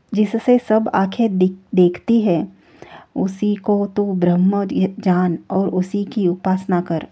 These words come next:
और जो उससे भिन्न सूर्य, विद्युत और अग्नि आदि जड़ पदार्थ है, उन्हीं की उपासना मत कर। यशात्म बुद्धि कुन,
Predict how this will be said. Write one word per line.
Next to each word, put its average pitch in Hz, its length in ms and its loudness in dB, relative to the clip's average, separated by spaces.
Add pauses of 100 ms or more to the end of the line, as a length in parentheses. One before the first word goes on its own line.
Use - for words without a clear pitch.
और 196 180 0
जो 190 240 0
उससे 196 640 -4 (400)
भिन्न 208 400 4
सूर्य, 202 460 0
विद्युत 208 480 -4
और 208 340 -2
अग्नि 202 440 0
आदि 190 320 0
जड़ 202 300 0
पदार्थ 190 500 -2
है, 202 420 -2 (440)
उन्हीं 208 200 6
की 247 140 2
उपासना 196 540 -2
मत 190 280 -2
कर। 180 280 -10 (2000)
यशात्म 233 760 2
बुद्धि 190 480 -2
कुन, 196 460 -2